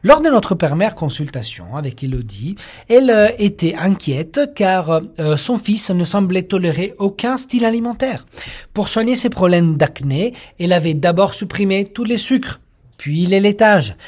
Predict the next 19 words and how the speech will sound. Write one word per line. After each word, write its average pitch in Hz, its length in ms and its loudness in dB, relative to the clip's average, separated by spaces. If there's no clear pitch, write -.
puis 202 240 -2
substitué 202 680 -4
les 165 140 -2
protéines 202 520 0
animales 165 540 2
par 196 200 -4
des 190 100 -4
protéines 220 420 -6
végétales. 190 520 -6
Résultat, 196 600 -6
huit 175 220 2
mois 151 220 0
plus 202 160 -8
tard, 254 280 0
son 233 300 0
fils 214 560 -6
était 165 340 -4
constamment 254 880 2
ballonné, 143 640 0